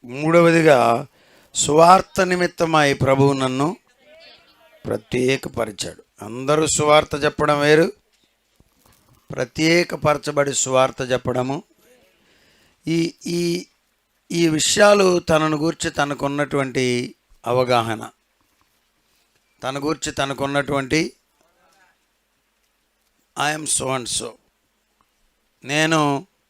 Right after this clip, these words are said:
ఫలానా వాడను" అనే నీకేమైనా ఒక ఐడియా ఉందా?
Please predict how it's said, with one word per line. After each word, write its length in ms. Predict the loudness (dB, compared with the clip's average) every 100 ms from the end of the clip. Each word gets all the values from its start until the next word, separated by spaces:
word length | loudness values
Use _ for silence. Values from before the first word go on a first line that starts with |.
| _ _ _ _ _ -2
ఫలానా 380 | 2 2 2
వాడను" 560 | 2 4 4 4 0 -6 _ -10
అనే 220 | -6 -6
నీకేమైనా 600 | -6 -6 -6 -4 -6 -6
ఒక 100 | -6
ఐడియా 380 | -4 -2 0 0
ఉందా? 320 | -4 -8